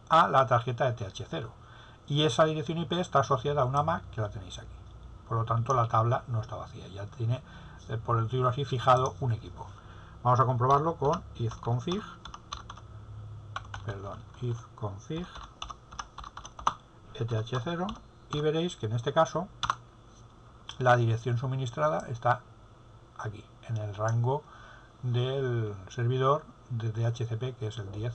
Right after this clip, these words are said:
cero dos dos. Recordad que ese es el router, este famoso router virtual que tenía, eh, VirtualBox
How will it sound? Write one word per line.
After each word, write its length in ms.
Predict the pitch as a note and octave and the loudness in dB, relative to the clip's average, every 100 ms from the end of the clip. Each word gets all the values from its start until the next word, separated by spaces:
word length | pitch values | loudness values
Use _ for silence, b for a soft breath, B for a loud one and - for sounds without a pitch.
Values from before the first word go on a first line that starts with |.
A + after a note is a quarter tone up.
| A2+ | -8
cero 240 | G#2 A2+ | -6 -6
dos 200 | A2 F#2 - | -6 -12 -14
dos. 240 | - - - | -16 -16 -14
Recordad 400 | G2+ G2+ G#2 A2 | -10 -4 -2 0
que 100 | A#2+ | -2
ese 140 | A#2 | -4
es 80 | A2+ | -2
el 140 | G#2+ G2 | -4 -2
router, 400 | A#2 A2+ B2 C#3+ B B B B B B - | 0 0 -2 -4 B B B B B B -8
este 320 | G#2+ - A2 | -8 -4 -6
famoso 540 | A2+ G2+ A2+ A#2 B2 A#2 | -4 0 0 0 0 0
router 880 | G2+ G2+ G#2 - G#2 G2+ G2 F#2+ F#2+ G2 | -4 -6 -8 -6 -4 -4 -6 -8 -10 -8
virtual 500 | A2 A2 - A#2 A#2+ | -4 -2 2 2 2
que 120 | - | -2
tenía, 420 | A2+ G#2+ G#2 G#2+ A2+ B B B B - | -2 -2 -2 -4 -6 B B B B -8
eh, 540 | A2+ G#2 G2 F#2+ F2+ F#2 | -4 -4 -6 -8 -10 -6
VirtualBox 720 | G#2+ A#2 A2+ A#2+ C3 D3+ | 0 4 6 6 4 4